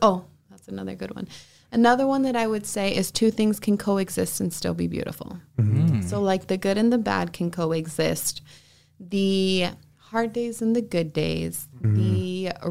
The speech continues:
Speaker 1: rough transactions and the good transactions. Just, like, anything in general, because we're so quick to, like, "Or it's gotta be positive or it's gotta be negative," you know,
Speaker 2: Mm-hmm.
Speaker 1: or "It's gotta be good or it's gotta be bad."
Speaker 3: Yeah.
Speaker 1: And it's like, no,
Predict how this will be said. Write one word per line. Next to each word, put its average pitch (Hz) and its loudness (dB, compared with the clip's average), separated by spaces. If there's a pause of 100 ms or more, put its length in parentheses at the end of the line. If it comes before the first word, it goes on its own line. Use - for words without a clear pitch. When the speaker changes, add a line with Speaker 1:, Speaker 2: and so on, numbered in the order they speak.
Speaker 1:
rough 226 2
transactions 226 -2
and 226 -6
the 233 -6
good 190 -6
transactions. 180 -8 (600)
Just, 240 -2
like, 247 4
anything 240 4
in 220 4
general, 202 0
because 208 -2
we're 220 4
so 233 2
quick 208 -4
to, 196 -4
like, 190 -4
"Or 202 -4
it's - -8
gotta 202 -4
be 214 0
positive 247 -2
or 226 2
it's 185 -4
gotta 208 0
be 190 -2
negative," 170 0
you 196 4
know, 110 6 (100)
Speaker 2:
Mm-hmm. 104 2
Speaker 1:
or 185 -2 (320)
"It's - -16
gotta 214 -2
be 196 -2
good 269 6
or 240 4
it's 208 2
gotta 196 -2
be 185 -4
bad." - -4 (240)
Speaker 3:
Yeah. 143 8
Speaker 1:
And 254 4
it's 254 -2
like, 254 -4
no, 240 0